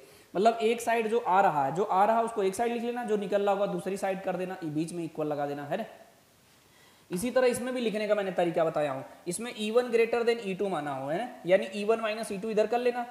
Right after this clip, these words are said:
और यहाँ से loop मान रहे हो, इधर current जा रहा है, इधर जाएगा तो I one into R plus में करना, हमको जाना इधर है और current इधर आ रहा है तो माइनस आई two into आर टू कर देना। दूसरे वाले loop में एक ही cell है, ई टू लिख दिया, हमको आना इधर है, current भी इधर ही आ रहा है, तो I two into R two,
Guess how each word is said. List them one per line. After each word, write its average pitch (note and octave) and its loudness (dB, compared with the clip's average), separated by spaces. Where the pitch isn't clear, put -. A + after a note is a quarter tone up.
और F#3+ 8
यहाँ G3+ 4
से A3 2
loop A3 0
मान G3+ 0
रहे F#3+ 4
हो, E3+ 2
इधर F3+ 4
current G3+ 2
जा G#3 6
रहा G3+ 4
है, G3 -2
इधर F#3 6
जाएगा G#3 6
तो G#3+ 2
I E3+ 4
one G#3+ 0
into G#3 2
R G3+ 6
plus F3+ 0
में G3+ -6
करना, F#3+ 0
हमको F#3 2
जाना G3+ 4
इधर G#3+ 6
है A#3+ 4
और F#3 6
current F#3 2
इधर G3 6
आ G#3+ 6
रहा G#3 8
है G3+ 4
तो G#3 0
माइनस F#3 0
आई F#3 4
two G3+ -2
into G3+ -4
आर E3 4
टू F#3 0
कर F#3 0
देना। F#3 -4
दूसरे G3 6
वाले A3+ 8
loop A3+ 0
में A#3+ -8
एक F#3 2
ही F#3+ 2
cell G#3 0
है, G#3+ 4
ई F3 0
टू F3+ 2
लिख F#3+ 0
दिया, F#3 -2
हमको F#3 4
आना G3 8
इधर A3+ 4
है, B3 4
current F#3+ 4
भी F#3+ 0
इधर F3+ 2
ही G3 2
आ F#3+ 8
रहा F#3+ 4
है, F#3+ 4
तो F#3 2
I E3+ 6
two F3+ 0
into F3 0
R D#3+ 6
two, G3 -6